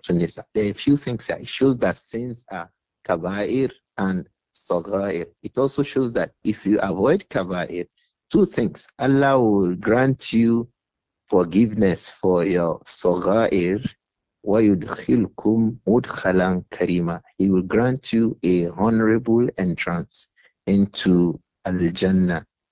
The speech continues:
Al-Imam Al-Zahabi went on to say, فَقَدْ تَكَفَّلَ اللَّهُ سُبْحَانَهُ وَتَعَالَى. Allah has shown us clear-cut guarantee بِهَذَا النَّصِّ.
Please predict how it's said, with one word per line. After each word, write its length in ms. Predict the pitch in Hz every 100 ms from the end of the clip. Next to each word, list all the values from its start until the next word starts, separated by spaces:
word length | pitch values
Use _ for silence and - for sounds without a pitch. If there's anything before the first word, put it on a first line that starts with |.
| -
Al-Imam 480 | 87 101 104 107
Al-Zahabi 640 | 104 101 98 101 95 90 87
went 320 | 101 101 101
on 140 | 95 92
to 100 | 123
say, 240 | - 104
فَقَدْ 400 | 101 - - 107 -
تَكَفَّلَ 580 | 92 - 110 - 98
اللَّهُ 480 | 95 92 98 107 104
سُبْحَانَهُ 640 | 95 90 - 104 110 104 95
وَتَعَالَى. 840 | 101 95 95 - 92 98 104 117 - - - - _ -
Allah 600 | 104 110 110 113 113 110
has 560 | 101 101 92 85 80 -
shown 480 | - - - 107 110
us 440 | 101 92 - - - _ _ _ _ _ _ _ -
clear-cut 880 | - 110 123 120 117 - 110 110 - - - 85
guarantee 920 | 98 98 101 101 - - 131 101 - _ _ _ -
بِهَذَا 680 | 101 87 110 120 113 98 101
النَّصِّ. 720 | 92 90 85 - - - -